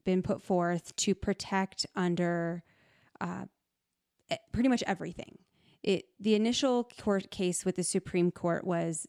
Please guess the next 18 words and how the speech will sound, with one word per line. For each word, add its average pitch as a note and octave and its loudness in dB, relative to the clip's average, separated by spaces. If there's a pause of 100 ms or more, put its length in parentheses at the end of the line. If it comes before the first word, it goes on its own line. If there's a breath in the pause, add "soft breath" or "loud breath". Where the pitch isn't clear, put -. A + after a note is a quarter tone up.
(140)
um, E3 -4
work G3 2
discrimination, - -4
workplace E3+ 2
discrimination. - -6 (880 loud breath)
So F#3+ 2
now A3 4
the G#3 4
Equality G#3 2
Act F3+ 0
is F3 2
including E3+ 4
housing, F3 2 (340)
workplace F#3+ 0
discrimination, E3 -4
of D#3+ -6
course, E3 -4 (500 soft breath)
um, - -6